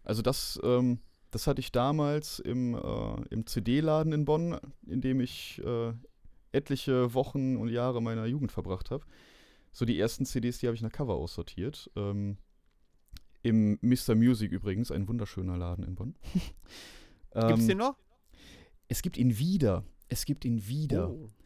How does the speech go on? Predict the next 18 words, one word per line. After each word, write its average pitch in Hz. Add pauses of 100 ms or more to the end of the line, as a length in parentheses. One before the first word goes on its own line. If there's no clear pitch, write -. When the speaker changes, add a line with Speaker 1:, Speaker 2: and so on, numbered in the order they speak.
(180)
Speaker 1:
Der 110
hat 147
vor -
Speaker 2:
Oh. -
Speaker 1:
einigen 143
Jahren 131
Pleite 151
gemacht, 104
weil, 113 (260)
äh, -
also 98
der 98
war 117
auch 92
der, 98 (220)
der 101
letzte 165 (120)
Plattenladen 156